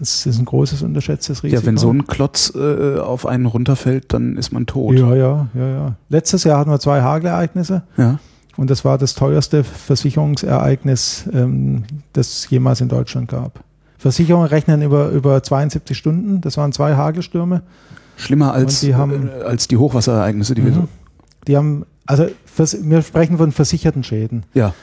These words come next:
Speaker 1: Versicherte Schäden sind im Hagelfall, im Hagelbereich ist sehr viel versichert.
Speaker 2: Mhm.
Speaker 1: Bei Hochwasser
Speaker 2: Sehr wenig.
Speaker 1: sehr
Speaker 2: Ja.
Speaker 1: wenig.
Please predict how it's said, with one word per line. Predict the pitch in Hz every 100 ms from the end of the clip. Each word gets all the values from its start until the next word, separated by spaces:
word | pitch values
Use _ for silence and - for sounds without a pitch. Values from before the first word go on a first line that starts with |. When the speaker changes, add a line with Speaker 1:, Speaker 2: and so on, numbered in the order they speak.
| -
Speaker 1:
Versicherte | 131 123 147 160 151
Schäden | - 151 147 143
sind | 151 143 139 139 180 - _ _ _ _ _ _
im | - 135 120
Hagelfall, | 135 151 180 156 156 156 170 180 180 156 - - - - - _ _ _ 196
im | 135 113
Hagelbereich | 147 147 147 156 - 143 123 147 147
ist | 127
sehr | 127
viel | 113 156
versichert. | 156 180 185 175 190
Speaker 2:
Mhm. | 123 110 131
Speaker 1:
Bei | 131
Hochwasser | 131 131 143 135 143 131 113 - -
Speaker 2:
Sehr | - 110
wenig. | 101 101 95
Speaker 1:
sehr | - 113
Speaker 2:
Ja. |
Speaker 1:
wenig. | 120 156 196 -